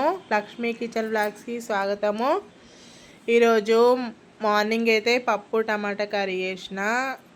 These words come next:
మళ్ళీ మధ్యాహ్నం ఏమో లంచ్కి రాగి రొట్టె,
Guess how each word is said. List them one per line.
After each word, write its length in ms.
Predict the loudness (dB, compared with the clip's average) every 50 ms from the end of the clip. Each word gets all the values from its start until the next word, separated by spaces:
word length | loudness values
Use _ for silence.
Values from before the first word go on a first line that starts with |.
| -20 -20 _ _ -10
మళ్ళీ 220 | -6 -4 -2 -2 -2
మధ్యాహ్నం 640 | -2 -2 -2 -2 0 0 0 0 0 0 -2 -2 -4
ఏమో 460 | -4 -4 -4 -4 -4 -4 -2 -2 -2
లంచ్కి 640 | -2 -2 -2 -4 -6 -8 -12 -18 -12 -8 -6 -4 -2 -2 -2 -2 -4 -4 -6 -14 -20 -20 -20 -20 -20 -8 -4
రాగి 380 | 0 0 0 0 0 -2 -4 -4
రొట్టె, 500 | -2 -2 -4 -6 -6 -4 -4 -4 -4